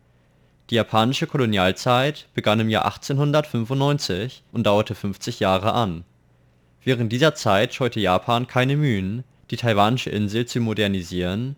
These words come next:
und nicht nur die japanische, sondern auch die europäische Kultur in Taiwan zu verbreiten. Auf der Ausstellung bieten die Werke von taiwanischen Fotografen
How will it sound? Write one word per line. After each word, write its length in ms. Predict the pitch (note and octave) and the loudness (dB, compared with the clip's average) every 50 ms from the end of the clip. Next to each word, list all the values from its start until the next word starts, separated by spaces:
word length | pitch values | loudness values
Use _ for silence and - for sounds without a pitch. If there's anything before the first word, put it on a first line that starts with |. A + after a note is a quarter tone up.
| _ - | _ -4
und 160 | - A2+ G2+ | -2 -2 0
nicht 180 | A2+ A#2+ - - | 0 -2 -4 -4
nur 120 | C#3 C3 | -4 -2
die 80 | A#2 A2+ | 0 2
japanische, 840 | A2 F#2+ - - G#2 G2 F#2+ G2 G#2 - - B2 B2 A#2+ B2+ D3 D3 _ | 2 0 0 0 0 0 0 0 -2 -2 -2 -2 0 0 -2 -4 -8 _
sondern 320 | - - A#2 G#2+ G2 E2 | -6 -2 0 0 0 0
auch 180 | F2 F#2 F2+ F2 | 0 0 0 0
die 120 | - - | -2 -4
europäische 560 | G2 G#2 G#2 A2+ - - C#3+ C#3+ C#3+ - C3+ | -4 -2 -4 -4 -4 -2 -2 -2 0 -2 -6
Kultur 500 | - - A2+ G2+ - - G2+ G2+ F#2+ D2+ | -6 -6 -8 -8 -6 -4 -4 -2 -2 -4
in 60 | D#2+ G2 | -4 -6
Taiwan 420 | - G#2 G2 F2 F#2 F2+ F2+ F2+ | -6 -4 -2 0 0 0 0 -2
zu 140 | - - - | -6 -8 -6
verbreiten. 640 | - G2+ - F2 F2+ F2 F2 - - - E2 D#2+ D#2+ _ _ _ _ _ _ _ _ _ _ _ _ _ _ _ _ _ _ - | -6 -6 -4 -2 -2 -2 -2 -4 -8 -12 -14 -14 -14 _ _ _ _ _ _ _ _ _ _ _ _ _ _ _ _ _ _ -4
Auf 160 | - A#2+ - | -4 -2 -2
der 160 | - A#2+ G2 | -2 -4 -2
Ausstellung 560 | G2+ G#2+ A2 - - C#3+ C3+ C3+ D3 D3+ C#3+ | -2 -2 -4 -4 -2 -2 0 2 2 2 0
bieten 240 | - A#2+ - - A2+ | 0 -4 -4 -4 -2
die 120 | G#2 G#2 - | -2 -2 0
Werke 440 | G2+ F#2 F#2+ G2+ - - C3+ C3+ | 2 2 2 2 0 -2 -4 -4
von 180 | C#3 - - B2+ | -4 -4 -4 -4
taiwanischen 560 | - A2+ G#2+ F#2+ F#2+ G2 G#2+ A#2 A#2 - D3 | -2 0 0 4 4 4 4 4 0 -2 -6
Fotografen 920 | - - C#3+ C3 C#3+ - - C#3 C#3 C#3+ C#3+ - G#2+ F#2 F#2 F#2+ A2 B2+ C#3 | -6 -6 -4 -4 -2 2 4 6 6 6 4 2 -2 -2 -2 -2 -4 -6 -8